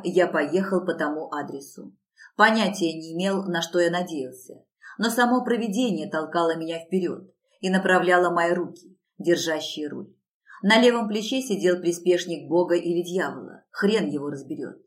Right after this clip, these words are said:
Но он нашептывал, что я просто обязан поехать туда. Остановившись перед высокими воротами дома в довольно обеспеченном районе, я засомневался.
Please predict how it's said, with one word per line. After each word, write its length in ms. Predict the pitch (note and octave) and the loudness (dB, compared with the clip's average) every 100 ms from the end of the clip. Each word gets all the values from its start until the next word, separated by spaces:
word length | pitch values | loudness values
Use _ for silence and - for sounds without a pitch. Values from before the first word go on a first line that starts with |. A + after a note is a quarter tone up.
| _ _ - - | _ _ -20 -4
Но 200 | F#3+ G3 | 2 4
он 160 | F#3+ F#3 | 4 4
нашептывал, 800 | F#3+ - G#3 - C#3 - - _ _ | 4 2 -2 -4 -12 -14 -18 _ _
что 200 | - F#3+ | -2 2
я 160 | F3+ E3+ | 4 4
просто 420 | F3+ F#3 - F3+ | 2 0 -2 -2
обязан 640 | F3 F3 G#3 F3 D3+ C#3 | 0 2 2 2 -2 -8
поехать 560 | D3 C#3+ D#3+ E3 D3 - | -6 -4 -6 -6 -10 -12
туда. 340 | D3 D3 - _ _ _ _ _ - | -12 -12 -14 _ _ _ _ _ -2
Остановившись 760 | F#3+ G3 G3+ G3 G3 F#3+ F#3+ - | 0 4 4 4 2 0 -2 -2
перед 240 | F#3 E3 | -4 0
высокими 480 | F3 F3 F#3 F#3 E3+ | -2 0 0 0 -2
воротами 560 | E3 E3 E3+ E3 D#3 | 0 2 0 -2 -4
дома 440 | F#3 A3 D#3 C#3+ - - | 0 0 -2 -6 -14 -12
в 100 | E3+ | 2
довольно 520 | F#3+ F#3 G3 F#3 F#3+ | 6 6 6 4 2
обеспеченном 720 | F#3 F#3 G#3 - F3 - D#3+ D#3+ | 2 0 0 2 0 0 -6 -2
районе, 560 | F3+ D#3+ C#3 - - - _ - | 0 0 -6 -8 -14 -20 _ -4
я 240 | E3 E3+ | 4 4
засомневался. 840 | E3 E3 F#3 A3 G3 F#3+ - - | 4 2 2 2 2 -2 -8 -16